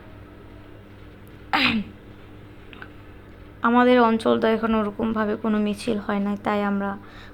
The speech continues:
বাসা থেকে বের হই নাই। যদি এরকম কোনো হইতো বা সমস্যা হইতো, আমরাও বের হইতাম। তো যাই হোক, এখানে আমার হাজব্যান্ড দেখি এক বস্তা মাছ নিয়ে আসছে।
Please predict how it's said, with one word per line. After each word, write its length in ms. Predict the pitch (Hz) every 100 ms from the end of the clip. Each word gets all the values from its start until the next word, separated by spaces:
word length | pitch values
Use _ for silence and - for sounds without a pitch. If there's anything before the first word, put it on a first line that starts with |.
| -
বাসা 220 | 214 214
থেকে 240 | 214 -
বের 280 | 202 208 202
হই 180 | 202 202
নাই। 160 | 202 202
যদি 280 | 220 220
এরকম 380 | 220 202 202 214
কোনো 300 | 202 208 202
হইতো 320 | 196 196 202
বা 120 | 202 202
সমস্যা 500 | - 202 202 - 196
হইতো, 260 | 202 196
আমরাও 380 | 196 190 190 202
বের 260 | 202 208 190
হইতাম। 400 | 196 190 190 240 - - - - - - -
তো 120 | - 226
যাই 280 | 220 226
হোক, 180 | 233 226 - - - - - - -
এখানে 380 | 233 233 254 240
আমার 180 | 226 226
হাজব্যান্ড 420 | 220 208 214 220
দেখি 240 | 208 -
এক 300 | 208 202 196
বস্তা 320 | 202 202 -
মাছ 220 | 202 190 190 -
নিয়ে 220 | 208 202
আসছে। 460 | 190 185 - 226